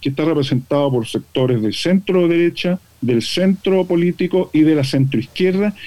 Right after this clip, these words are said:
y eso hay que mantenerlo, hay que cuidarlo, tiene que desarrollarse bien, eso, eso abre un camino positivo para la Asamblea Constituyente, y tiene que continuar después, porque la Constitución habrá que aplicarla, y esa convergencia en torno a esos principios debe,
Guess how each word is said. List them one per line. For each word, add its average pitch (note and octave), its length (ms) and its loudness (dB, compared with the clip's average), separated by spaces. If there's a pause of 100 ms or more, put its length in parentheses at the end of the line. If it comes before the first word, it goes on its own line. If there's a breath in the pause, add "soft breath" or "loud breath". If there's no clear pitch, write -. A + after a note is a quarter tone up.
y C#3 140 0
eso D#3+ 160 -2
hay D#3 80 0
que D3 120 0
mantenerlo, D3 760 2
hay C3+ 160 0
que C3+ 180 -2
cuidarlo, E3 800 2 (880 loud breath)
tiene C#3+ 220 0
que D3 100 -4
desarrollarse C#3+ 880 0
bien, F3+ 340 2
eso, E3 260 -2
eso C#3+ 300 0
abre G3 180 2
un F3+ 120 2
camino C#3 440 4
positivo C3 540 0
para A#2+ 160 0
la A#2 60 0
Asamblea A#2 400 -2
Constituyente, B2+ 760 -4 (420 loud breath)
y D#3 100 -4
tiene A3 300 -2
que G3 100 -2
continuar F#3 560 0 (140)
después, A3 640 -2 (480 loud breath)
porque D#3+ 260 0
la E3 100 0
Constitución D#3+ 520 -2
habrá F#3+ 200 0
que F3+ 80 -6
aplicarla, B2+ 880 0
y C3 200 0
esa A#3 240 -4
convergencia D#3 760 -2
en A2+ 80 -4
torno C#3 360 -2
a D#3+ 60 0
esos G#3 180 -6
principios D#3 500 -2
debe, C#3 400 2